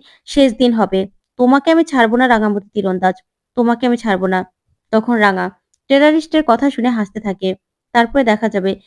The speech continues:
সেখান থেকে ওকে পুলিশ নিয়ে চলে গেলে ওইদিকে সংগ্রাম রানা, রাঙার দিকে তাকিয়ে খুশি হয়ে যায়। তখন রাঙা, রাঙা আর কিছুই বলে না। ওইদিকে প্রমিতা বলে, "আমি জানতাম আমাদের রাঙা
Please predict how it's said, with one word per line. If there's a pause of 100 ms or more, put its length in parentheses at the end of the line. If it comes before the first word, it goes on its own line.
(180)
সেখান
থেকে
ওকে
পুলিশ
নিয়ে
চলে
গেলে (360)
ওইদিকে
সংগ্রাম (320)
রানা, (100)
রাঙার
দিকে
তাকিয়ে
খুশি
হয়ে
যায়। (340)
তখন
রাঙা, (320)
রাঙা
আর
কিছুই
বলে
না। (140)
ওইদিকে
প্রমিতা
বলে, (300)
"আমি
জানতাম (320)
আমাদের
রাঙা